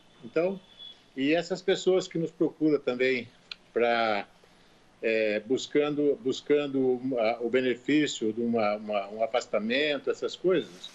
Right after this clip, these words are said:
é uma pesso-, é um pessoal que tem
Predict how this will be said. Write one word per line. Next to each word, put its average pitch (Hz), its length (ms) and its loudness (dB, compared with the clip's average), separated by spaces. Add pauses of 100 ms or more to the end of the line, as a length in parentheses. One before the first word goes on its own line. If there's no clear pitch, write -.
(600)
é 127 80 0
uma 160 140 0
pesso-, 170 280 -4
é 151 60 2
um 160 140 0
pessoal 156 480 2
que 190 100 -6
tem 170 420 0